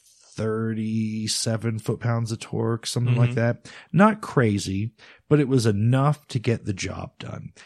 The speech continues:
Speaker 1: And it was the only bike that really hit the super sweet spot of capable on the road and just capable off the road to fit the needs of the widest group of people.
Speaker 2: At the right price.
Speaker 1: At the right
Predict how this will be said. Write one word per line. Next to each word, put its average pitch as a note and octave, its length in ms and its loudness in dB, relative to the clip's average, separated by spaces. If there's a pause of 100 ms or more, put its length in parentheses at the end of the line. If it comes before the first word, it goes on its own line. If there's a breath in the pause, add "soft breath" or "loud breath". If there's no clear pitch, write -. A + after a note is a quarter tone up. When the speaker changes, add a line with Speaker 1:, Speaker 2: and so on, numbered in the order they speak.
(260 loud breath)
Speaker 1:
And A#2+ 160 4
it - 80 -2
was A#2 180 4
the A#2+ 200 2
only F3+ 320 6
bike A#2+ 320 2
that G2+ 140 0
really C#3 520 2
hit B2+ 400 -2
the G2+ 100 -4
super B2 540 0
sweet G#2 520 -2
spot F#2 500 -8 (580 soft breath)
of F2+ 420 -6 (380)
capable C3 540 2
on A#2 180 4
the A2 80 0
road G#2 500 0
and F#2 240 -4
just A#2 440 -2
capable G#2 760 -2
off G#2 340 -2
the G#2+ 120 -2
road F#2 520 -4 (500 soft breath)
to C3+ 100 0
fit C#3+ 420 0
the C3 80 2
needs G#2 640 0
of F#2+ 140 -4
the G2+ 80 0
widest F#2+ 720 -4
group F#2+ 300 -4
of F2 180 -10
people. - 600 -14 (200)
Speaker 2:
At B2+ 260 -2
the B2+ 140 -4
right A2+ 320 -8
price. - 500 -12
Speaker 1:
At - 200 -2
the F#2+ 100 -2
right F#2+ 580 -2